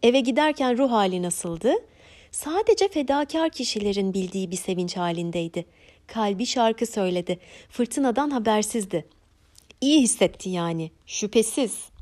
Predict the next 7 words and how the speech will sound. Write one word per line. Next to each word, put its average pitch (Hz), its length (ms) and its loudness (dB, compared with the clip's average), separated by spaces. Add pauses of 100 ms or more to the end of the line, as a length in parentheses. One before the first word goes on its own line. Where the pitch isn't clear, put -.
(540)
Çok 453 300 6
iyi. 339 180 0 (360)
Şimdi 392 380 4
ayrıntıları 269 680 2
toplayalım 226 680 2 (220)
ve 233 120 8 (100)
adamın 247 480 4